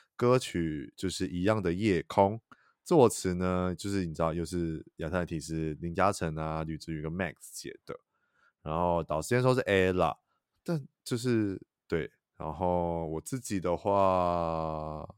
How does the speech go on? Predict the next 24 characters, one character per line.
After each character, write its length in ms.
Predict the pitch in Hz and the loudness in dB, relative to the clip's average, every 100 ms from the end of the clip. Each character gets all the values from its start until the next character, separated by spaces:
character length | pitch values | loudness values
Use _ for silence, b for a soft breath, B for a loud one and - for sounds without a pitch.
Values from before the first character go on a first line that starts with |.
| _ _ _ | _ _ _
不 120 | 110 | 6
会 60 | 160 | 6
叫 60 | |
不 220 | 196 180 113 | 6 4 4
好 320 | 85 76 - | 4 0 -4
听， 320 | - 90 87 92 | -8 -8 -4 -4
但 120 | 123 | 0
就 120 | 131 | 0
是 260 | 123 127 107 b b b _ | 2 2 0 b b b _
跟 160 | 131 | 2
这 140 | 123 151 | 4 2
四 180 | - 135 | 2 2
首 240 | 104 90 | 2 4
歌 200 | 90 110 | 4 2
比 240 | - 92 | 2 -4
起 240 | - - 85 | -4 0 2
来 80 | 78 | 2
的 100 | 80 | 2
话， 400 | 98 90 76 - _ | 4 4 2 -6 _
就 160 | - 110 | -4 -2
真 240 | 107 104 | 2 0
的 60 | 90 | 0
是 420 | 104 98 90 80 113 | 0 0 0 -2 0
略， 360 | 123 113 92 | 6 8 6